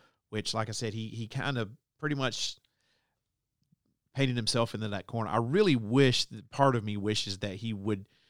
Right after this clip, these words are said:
would not have come out with this one specifically saying U F Os, that it just would have been about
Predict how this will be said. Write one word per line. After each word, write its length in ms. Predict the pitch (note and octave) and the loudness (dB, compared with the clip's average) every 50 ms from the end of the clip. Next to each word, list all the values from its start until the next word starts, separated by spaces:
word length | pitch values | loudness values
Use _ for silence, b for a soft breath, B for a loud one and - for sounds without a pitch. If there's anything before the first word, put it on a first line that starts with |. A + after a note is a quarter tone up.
| _ _ _ _ | _ _ _ _
would 200 | B2 A#2+ F#2+ G2+ | -4 -4 -4 -2
not 280 | G2+ A2+ A2+ A2+ A2 | 0 2 2 2 0
have 300 | G#2+ A2+ G#2+ G#2 F2+ - - | 0 -2 -2 -2 -2 -6 -4
come 220 | - A#2 A2 A2 - | -4 -4 -4 -2 -2
out 260 | A2 G#2+ G#2+ G2 - | -2 -2 -2 -2 -4
with 160 | G2 G#2 F#2+ F2 F2 F#2+ _ _ | -8 -8 -10 -10 -14 -20 _ _
this 280 | - A#2 A2 - - - | -2 0 0 0 0 -2
one 220 | A2 A2+ A2 A2 G#2 | -4 -4 -4 -4 -4
specifically 640 | - - - A#2 - - A#2 G2 A2+ G2+ A2 A2 G2+ | -6 -6 -4 -4 -2 -2 -2 -2 -4 -4 -4 -4 -2
saying 300 | - - A2 G#2+ G#2 G#2 | -2 -2 -2 -2 -4 -4
U 140 | G#2 G#2+ | -2 -2
F 140 | G#2 G2 - | -2 -2 -2
Os, 220 | G#2+ G#2+ A2 G#2 F#2+ | -2 -2 -2 -2 -4
that 100 | F#2 F2+ | -6 -8
it 160 | F2+ F2+ - | -10 -10 -4
just 360 | - G2 A#2 A#2 A2+ - - | -2 2 2 2 2 0 -2
would 120 | - G#2+ | -4 -4
have 120 | G#2 F#2 F2 | -4 -4 -2
been 200 | G#2+ G#2 G#2+ G2+ | -2 -2 0 -2
about 400 | F#2+ F#2 G2+ G2+ G2+ G2 F#2 | -2 0 0 0 0 0 -2